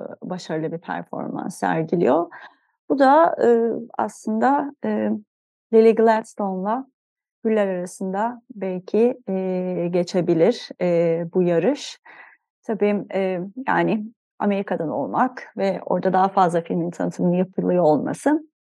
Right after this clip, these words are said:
etkileyici olacaktır diye düşünüyorum. Müzikal ya da komedi kategorisindeki en iyi kadın oyuncu adayları ise şöyle. E, Kioros-, e, em,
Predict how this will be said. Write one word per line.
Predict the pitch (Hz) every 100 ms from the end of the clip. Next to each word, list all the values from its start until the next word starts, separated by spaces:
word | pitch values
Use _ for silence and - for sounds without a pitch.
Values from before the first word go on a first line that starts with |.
| -
etkileyici | 208 208 - 180 165 226 285 - - -
olacaktır | 196 196 196 190 - 170
diye | 196 254
düşünüyorum. | 208 - 202 196 160 156 - _ _ -
Müzikal | 214 233 240 381
ya | 339
da | 233 233
komedi | 240 247 285
kategorisindeki | - 226 185 180 170 - 175 165 -
en | - 208
iyi | 180
kadın | 185 170 175
oyuncu | 165 165 151
adayları | 156 147 160 156
ise | - - 196
şöyle. | - 170 165 - 202 302 - _ _ _ _ _ _ 202
E, | 202 196 190 190 - - _ _ _ _
Kioros-, | 240 233 240 - -
e, | 214
em, | 208 127 214 208 202 190